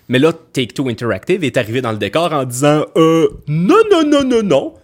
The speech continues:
Take-Two, c'est nous. Si tu t'appelles It Takes Two, t'as pas le droit. » Puis là, le studio a pas eu le choix de dropper leur marque déposée sur leur nom de jeu It Takes Two, juste parce que t'avais le I T et le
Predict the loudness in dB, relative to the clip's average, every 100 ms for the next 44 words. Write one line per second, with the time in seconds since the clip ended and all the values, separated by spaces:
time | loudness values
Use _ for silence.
0 | _ 2 2 2 -4 -2 -2 0 0 0
1 | -4 -6 -14 -10 -8 -8 -2 -2 0 -4
2 | -4 -6 -6 -6 -6 -6 -6 -6 -4 -8
3 | -4 -2 -2 -2 -4 -6 -10 _ -20 -20
4 | _ _ _ -6 -4 -6 -10 -12 -8 -8
5 | -8 _ _ _ _ -6 -4 0 0 0
6 | -6 -8 -6 -8 -12 _ _ -4 -4 -2
7 | -2 -2 0 -2 -4 -8 _ -4 -2 -2
8 | -2 -2 -2 -2 -2 -2 -4 -2 -4 -4
9 | _ _ -12 -4 0 2 2 2 2 2
10 | 0 0 -2 -2 _ 0 0 _ 0 0
11 | -4 -4 -2 -2 -4 -4 -6 -6 -6 -6
12 | -4 -6 -8 -10 -6 0 0 0 0 0